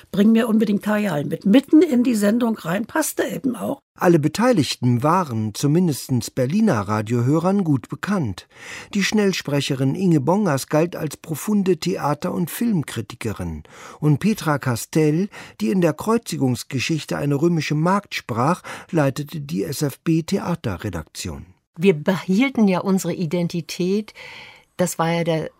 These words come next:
Speaker 3: Witz an der Sache. Wir haben auch relativ selten unterbrochen. Wir haben's wirklich
Speaker 1: Ja.
Speaker 3: ziemlich live durchgezogen. Auch mit den Pannen, mit den
Speaker 1: Ja.
Speaker 3: Versprechern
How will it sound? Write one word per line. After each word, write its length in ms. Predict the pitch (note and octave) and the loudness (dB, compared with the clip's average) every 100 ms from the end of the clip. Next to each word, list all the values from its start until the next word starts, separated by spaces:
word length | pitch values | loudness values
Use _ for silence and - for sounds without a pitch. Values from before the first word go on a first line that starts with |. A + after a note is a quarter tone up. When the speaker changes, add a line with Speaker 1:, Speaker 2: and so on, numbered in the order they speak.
| _ - | _ -6
Speaker 3:
Witz 340 | F3 A3 - | -2 -2 -4
an 160 | A#2 A2+ | -8 -10
der 160 | - | -12
Sache. 500 | A#2+ - - - C#3 - - - | -14 -16 -16 -14 -16 -16 -20 -10
Wir 140 | F3 D#3 | -6 -2
haben 140 | G3 | 0
auch 180 | - - | 0 0
relativ 400 | F3+ A#3+ - B3 | -2 -4 -6 -10
selten 340 | - F#3+ G3 A3+ | 2 4 4 0
unterbrochen. 640 | G#3 G#3+ - F#3 - C#3+ | 2 2 4 2 2 0
Wir 140 | D3 | 0
haben's 240 | D#3 E3+ - | 0 -2 -2
wirklich 280 | G3 A3+ A3+ | -2 -2 -6
Speaker 1:
Ja. 60 | |
Speaker 3:
ziemlich 400 | - A#3 B3+ - - - - - | -4 -2 -2 -6 -12 -16 -16 -2
live 300 | D#3+ D#3+ G#3+ | 2 2 2
durchgezogen. 960 | F#3+ A3+ - C4+ - B3+ C4 C4 B3+ F3+ - - - | -2 -2 -4 -8 0 2 2 2 -2 -6 -12 -6 0
Auch 180 | B3+ - | 0 0
mit 220 | C4+ C4+ | -4 -4
den 120 | B3 | -6
Pannen, 480 | - A3+ A#3 A#3+ A3+ | 0 2 2 2 2
mit 160 | G#3+ | 2
den 180 | A3 G#3+ - - G3 | 2 0 -2 -8 -2
Speaker 1:
Ja. 60 | |
Speaker 3:
Versprechern 1000 | G3 - - A3 A3 A3 G3+ G#3 G#3 | 0 0 2 0 2 2 4 4 4